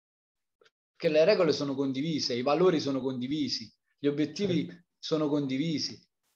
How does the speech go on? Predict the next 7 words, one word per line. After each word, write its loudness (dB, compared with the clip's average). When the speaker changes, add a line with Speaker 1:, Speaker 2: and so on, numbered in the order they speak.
Speaker 1:
Però 2
nella 4
competenza, 0
eh, -6
no, 0
sei 0
te 4